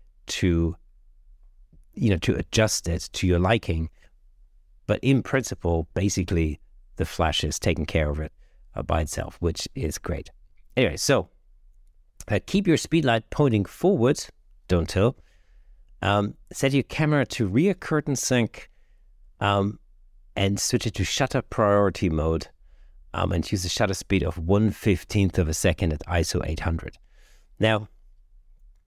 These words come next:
what that does is, um, a shutter speed of one fifteenth of a second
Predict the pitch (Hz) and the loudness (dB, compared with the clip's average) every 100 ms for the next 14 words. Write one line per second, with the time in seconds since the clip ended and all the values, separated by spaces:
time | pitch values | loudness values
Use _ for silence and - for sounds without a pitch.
0 | _ - - 110 143 202 - 147 135 98 | _ -20 -2 0 2 0 2 2 2 -2
1 | - - - _ - - _ _ 110 110 | -8 -12 -14 _ -20 -20 _ _ -2 -2
2 | - 113 160 180 - 170 117 - 113 - | -2 -4 -2 -2 2 2 2 2 0 2
3 | 131 - 127 - 95 - 98 147 156 | -4 0 -2 0 -4 -2 -2 0 0